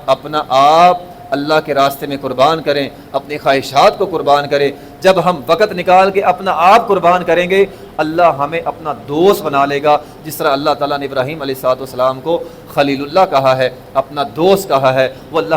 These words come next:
کی باتیں ماننے والے تھے، تو ہمیں بھی چاہیے ہم سیرت ابراہیم پر عمل کرتے ہوئے اللہ کی بات ماننے والے بن جائیں۔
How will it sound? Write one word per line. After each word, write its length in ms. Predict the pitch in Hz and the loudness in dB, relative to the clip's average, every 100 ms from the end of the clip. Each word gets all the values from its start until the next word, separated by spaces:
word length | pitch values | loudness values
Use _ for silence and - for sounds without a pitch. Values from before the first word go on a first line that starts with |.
| - | -4
کی 100 | 127 | -4
باتیں 320 | 131 - 185 | -2 0 -2
ماننے 300 | 143 143 139 | -2 -4 -4
والے 240 | 131 127 | -2 -4
تھے، 220 | 123 127 120 - - | -6 -8 -8 -14 -14
تو 200 | 127 151 | -4 0
ہمیں 140 | 226 | 2
بھی 100 | 214 | 2
چاہیے 400 | - 143 139 139 139 - - | 0 -2 -2 -4 -6 -16 -4
ہم 160 | 160 170 | -4 -4
سیرت 400 | - 180 180 185 | -8 -4 -2 -4
ابراہیم 520 | 165 160 151 165 180 | -4 -2 -2 -4 -6
پر 140 | 165 | -2
عمل 260 | 139 202 233 | -2 0 -2
کرتے 340 | - 160 156 | -2 -4 -4
ہوئے 280 | 135 139 139 - - - | -4 -4 -4 -6 -16 -6
اللہ 220 | 135 143 151 | -6 -2 -6
کی 80 | 143 | -4
بات 320 | 123 135 139 | 2 2 2
ماننے 280 | 127 131 139 | -4 -6 -4
والے 240 | 123 139 | -2 0
بن 140 | 151 127 | -2 -4
جائیں۔ 260 | 127 123 | -4 -6